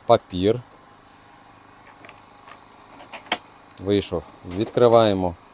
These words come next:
Відкриваємо. На всякий випадок я відкрию і цю голівку,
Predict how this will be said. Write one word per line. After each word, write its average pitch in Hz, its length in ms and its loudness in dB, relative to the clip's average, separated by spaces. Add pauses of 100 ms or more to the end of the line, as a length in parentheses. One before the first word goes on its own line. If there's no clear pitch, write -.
(400)
Відкриваємо. 113 1120 0 (220)
На 110 100 -2
всякий 123 360 -2
випадок 107 440 -2
я 104 140 0
відкрию 107 540 -2 (480)
і 107 60 -10
цю 135 280 -2
голівку, 110 560 -2